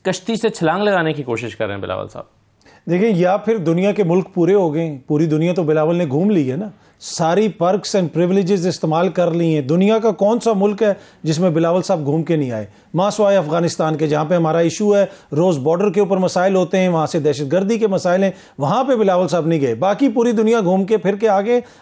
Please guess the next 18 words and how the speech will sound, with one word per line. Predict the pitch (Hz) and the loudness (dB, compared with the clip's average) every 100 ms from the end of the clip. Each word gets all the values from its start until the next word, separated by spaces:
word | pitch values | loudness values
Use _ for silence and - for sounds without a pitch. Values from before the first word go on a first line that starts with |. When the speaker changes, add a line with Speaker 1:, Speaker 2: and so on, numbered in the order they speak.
| _ | _
Speaker 2:
आज | 208 247 | 0 2
आके | 240 196 | 0 2
हमें | 208 190 190 | 0 0 2
क्या | 214 | 0
कह | 208 214 | 2 2
रहे | 240 | 2
हैं | 262 - _ - | -2 -10 _ -2
कि | 196 | 2
जनाब | 190 190 214 | 2 2 2
हमारे | 196 190 202 | 2 2 2
सैलाब | 202 180 180 | 2 2 2
जदगान | 180 185 156 170 185 | 0 -2 0 0 0
के | 202 | -2
मुतालबात | 190 170 165 160 175 | -2 0 0 0 -2
अगर | 180 170 | 0 -2
पूरे | 151 170 | 0 0
ना | 170 | 2
हुए | 165 156 | 2 2